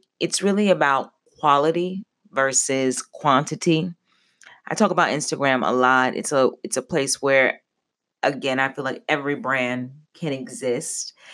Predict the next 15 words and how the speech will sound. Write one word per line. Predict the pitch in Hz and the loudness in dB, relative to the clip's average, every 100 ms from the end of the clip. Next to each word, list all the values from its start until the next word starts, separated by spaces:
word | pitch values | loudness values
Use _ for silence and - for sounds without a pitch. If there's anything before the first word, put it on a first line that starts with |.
| - - | -20 -10
And | - 175 180 | 0 2 2
the | |
thing | 175 180 170 | 4 4 4
that's | 165 160 165 | 4 2 0
important | 151 165 151 | 0 2 4
about | 143 143 - - | 4 2 -2 -4
Instagram | 170 - 170 165 170 | -4 -2 2 4 4
is | 165 | 4
that | 165 | 4
it | 147 | 4
is | 160 165 | 4 4
a | |
visual | 151 143 180 190 127 123 - _ _ _ - _ | 4 6 6 6 4 2 -4 _ _ _ -20 _
platform. | - 156 - - 117 95 78 - - - | 0 0 0 0 2 2 0 -4 -18 -12
So | - - 170 165 165 | -2 4 6 4 0